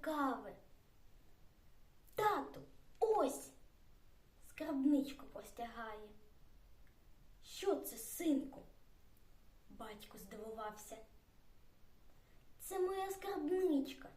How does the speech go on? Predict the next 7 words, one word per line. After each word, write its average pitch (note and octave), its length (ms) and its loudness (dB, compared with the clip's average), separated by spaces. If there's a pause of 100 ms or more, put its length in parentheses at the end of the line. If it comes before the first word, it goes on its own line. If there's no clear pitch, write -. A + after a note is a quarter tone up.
(560)
Хочу, G#4 680 0 (120)
тату, G#4 440 0 (280)
я F4+ 140 -2
купити F#4+ 640 2
трохи G4+ 560 2
твого F#4+ 340 0
часу, E4 680 0